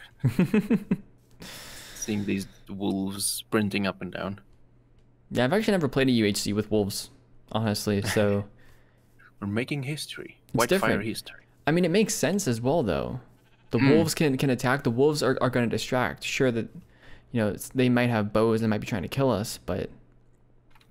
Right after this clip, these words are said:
Speaker 1: I'm just
Speaker 2: You can
Speaker 1: surprised
Speaker 2: just
Speaker 1: that there's
Speaker 2: use
Speaker 1: nobody
Speaker 2: your
Speaker 1: here.
Speaker 2: dogs as defense if you must.
Speaker 1: Or
Speaker 2: We don't
Speaker 1: shields.
Speaker 2: endorse it, <laughs> but
Speaker 1: Yeah.
Speaker 2: if you must.
Speaker 1: Yeah. Who need-, who needs a Minecraft shield when you have a, a dog?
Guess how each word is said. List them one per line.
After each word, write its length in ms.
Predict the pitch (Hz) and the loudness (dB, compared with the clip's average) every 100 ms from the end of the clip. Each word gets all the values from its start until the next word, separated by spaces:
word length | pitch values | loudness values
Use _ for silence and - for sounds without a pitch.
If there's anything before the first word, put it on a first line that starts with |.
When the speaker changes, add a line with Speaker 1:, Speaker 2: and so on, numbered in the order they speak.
| _ _ - _ _ _ _ - - - - - | _ _ -20 _ _ _ _ -20 -20 -20 -16 -8
Speaker 1:
I'm 80 | |
just 140 | 104 - - | -8 -6 -2
Speaker 2:
You 60 | |
can 100 | 131 | 2
Speaker 1:
surprised 20 | |
Speaker 2:
just 120 | 156 - | 2 4
Speaker 1:
that 80 | 113 | 4
there's 200 | 127 113 | 4 6
Speaker 2:
use 20 | |
Speaker 1:
nobody 220 | 117 110 | 6 6
Speaker 2:
your 80 | 107 | 4
Speaker 1:
here. 60 | |
Speaker 2:
dogs 300 | 107 104 101 | 4 2 -6
as 280 | 104 98 95 | -4 -4 -4
defense 600 | - 117 113 - 101 95 | -8 -6 -6 -2 -2 -2
if 140 | 95 95 | -8 -8
you 100 | 95 | -6
must. 400 | 95 85 - - - - - - - - - - | -4 -6 -8 -16 -18 -20 -20 -20 -20 -20 -18 -4
Speaker 1:
Or 100 | 135 | 2
Speaker 2:
We 60 | 117 | 6
don't 100 | 127 | 6
Speaker 1:
shields. 120 | 160 | 6
Speaker 2:
endorse 380 | 185 180 190 185 156 | 6 6 6 4 -2
it, 220 | 160 - - - | -8 -8 -18 -14
<laughs> 100 | 104 - - - - - - | -14 -14 -20 -20 -20 -20 -10
but 240 | 110 117 | 0 2
Speaker 1:
Yeah. 160 | 117 120 120 - | 4 2 -2 -8
Speaker 2:
if 160 | 127 147 | -8 -4
you 80 | |
must. 480 | 160 147 147 - - - | 0 0 -2 -12 -20 -4
Speaker 1:
Yeah. 200 | 127 131 127 - _ - _ _ _ _ _ _ _ - - - | 0 0 -2 -14 _ -20 _ _ _ _ _ _ _ -20 -18 -2
Who 100 | 190 | 2
need-, 220 | 185 165 | 4 4
who 100 | 214 | 2
needs 160 | 196 135 | 2 2
a 40 | |
Minecraft 340 | 110 110 110 | 2 2 -2
shield 240 | - 143 127 | 0 2 2
when 100 | 117 | 2
you 80 | 120 | 0
have 180 | 123 | 0
a, 240 | 123 123 123 | 0 -2 -4
a 60 | 127 | -4
dog? 280 | 135 156 | -4 -6